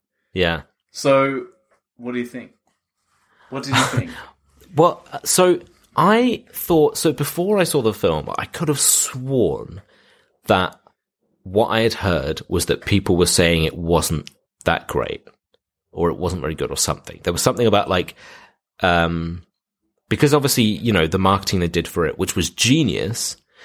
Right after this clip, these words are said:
Speaker 1: but the marketing that they did for it, everybody was like, "What the fuck is this film?" And then it was kind of like a,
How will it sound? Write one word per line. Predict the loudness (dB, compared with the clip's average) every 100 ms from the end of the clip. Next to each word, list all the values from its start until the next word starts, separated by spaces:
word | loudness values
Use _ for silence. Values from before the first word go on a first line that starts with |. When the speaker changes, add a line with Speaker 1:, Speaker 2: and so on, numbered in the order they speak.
| -10
Speaker 1:
but | 0 2
the |
marketing | 4 2 2 0 2
that | 2
they | 2
did | 0 -2
for | -2 0
it, | 0 -4 _ _ _ _ _
everybody | -4 0 2
was | 2 0
like, | -2
"What | -4
the |
fuck | -4 -4 -6 -6
is | -2
this | -2
film?" | 2 2 4 0 -2
And | 0
then | 0
it |
was | 0 -2
kind | 0
of | 0
like | 0 0 0
a, | 0 -2